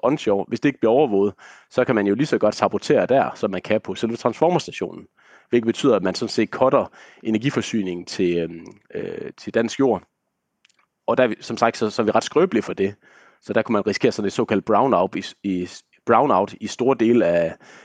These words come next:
af Danmark, hvor man faktisk mistede strømmen, øh, i hvert fald som civil borger. Og det, øh, det vil man jo gerne undgå.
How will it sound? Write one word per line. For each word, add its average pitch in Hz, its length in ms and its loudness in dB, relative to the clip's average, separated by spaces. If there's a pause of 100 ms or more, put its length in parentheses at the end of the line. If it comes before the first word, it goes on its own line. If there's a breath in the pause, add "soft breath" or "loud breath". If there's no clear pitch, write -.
af - 100 -6
Danmark, 104 360 2
hvor 104 100 0
man 90 120 -4
faktisk 107 200 0
mistede 117 260 0
strømmen, 90 420 -2 (140)
øh, 85 120 -14
i - 280 -20
hvert 101 140 0
fald 98 80 -4
som 101 180 -6
civil 117 320 0
borger. 98 300 -2 (520 soft breath)
Og - 120 -8
det, 120 260 4
øh, 90 240 2
det - 260 -4
vil 123 100 2
man 120 120 2
jo 113 80 0
gerne 120 160 2
undgå. 120 400 0